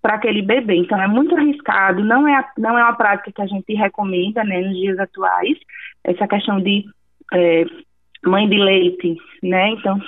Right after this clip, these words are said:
tem que doar pro banco de leite, eles fazem um processo adequado lá, o processamento, né, de pasteurização, e aí, é, esse leite é encaminhado pra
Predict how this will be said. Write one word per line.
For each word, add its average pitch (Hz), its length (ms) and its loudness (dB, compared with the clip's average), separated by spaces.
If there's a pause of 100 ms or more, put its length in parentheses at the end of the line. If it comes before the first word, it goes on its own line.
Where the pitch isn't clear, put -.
tem 226 180 2
que 285 120 0
doar 196 440 2
pro 202 100 -6
banco 190 280 -4
de 170 120 0
leite, 185 460 2
eles 196 240 -2
fazem 208 260 0
um 214 60 -4
processo 190 460 -2
adequado 175 560 0
lá, 175 180 2
o 180 60 0
processamento, 190 840 -2
né, 190 120 0
de 180 80 -4
pasteurização, 202 760 -2
e 302 120 4
aí, 294 360 2 (540)
é, 220 300 -2
esse 220 160 0
leite 226 240 0
é 233 40 2
encaminhado 220 520 0
pra 214 280 0